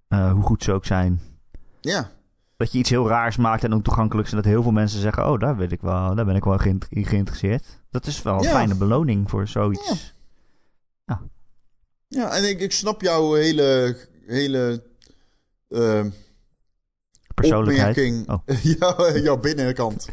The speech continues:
Speaker 1: <laughs>
Speaker 2: Nee, ik snap jouw hele opmerking wel over dat je het niet zomaar iedereen aan kan, aan kan raden. Tegelijkertijd wil ik het iedereen aanraden, dus, eh, je zult het er uiteindelijk <laughs> ook mee moeten doen.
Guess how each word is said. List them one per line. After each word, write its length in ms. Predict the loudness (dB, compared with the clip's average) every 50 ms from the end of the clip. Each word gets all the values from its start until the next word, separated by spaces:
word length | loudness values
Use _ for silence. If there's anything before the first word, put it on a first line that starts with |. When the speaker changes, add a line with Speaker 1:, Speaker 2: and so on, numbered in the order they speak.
| -2
Speaker 1:
<laughs> 280 | -2 -2 -2 -2 -6 -8 -8 -10 -16 -20 _ -20 -20 _
Speaker 2:
Nee, 180 | -4 0 0 2
ik 80 | 0 0
snap 220 | -2 -4 -4 -2
jouw 140 | 0 0 2
hele 280 | 2 2 2 2 2 2
opmerking 460 | 2 0 0 -2 -2 -2 -2 -2 0
wel 200 | 2 2 4 4
over 200 | 2 2 0 0
dat 140 | -2 -2 -2
je 60 | -2
het 100 | -4 -2
niet 160 | -4 -4 -2
zomaar 220 | -2 -2 -2 0 -2
iedereen 360 | -4 -2 -2 -2 0 0 -2
aan 100 | -2 -4
kan, 200 | -4 -6 -6 -4
aan 160 | -4 -4 -2
kan 140 | -2 -4 -2
raden. 460 | 0 0 0 0 0 0 -2 -2 -2
Tegelijkertijd 540 | -4 -4 -2 -2 -2 -2 0 0 0 0 0
wil 120 | -2 -4
ik 60 | -4
het 100 | -6 -8
iedereen 200 | -8 -8 -6 -6
aanraden, 440 | -4 -4 -4 -4 -2 -2 -2 -2 -4
dus, 220 | -8 -10 -12 -10 -8
eh, 140 | -6 -6 -6 -8 -12 -18 -20 -20 _ _
je 140 | -2 0 0
zult 200 | 2 0 0 -2
het 120 | -4 -6
er 100 | -4 -4
uiteindelijk 440 | -2 -2 -2 -2 -2 -4 -6 -8 -6
<laughs> 60 | -6 -6
ook 100 | -4 -2
mee 120 | -2 -2
moeten 280 | -2 -4 -6 -6 -10 -10
doen. 240 | -8 -8 -10 -10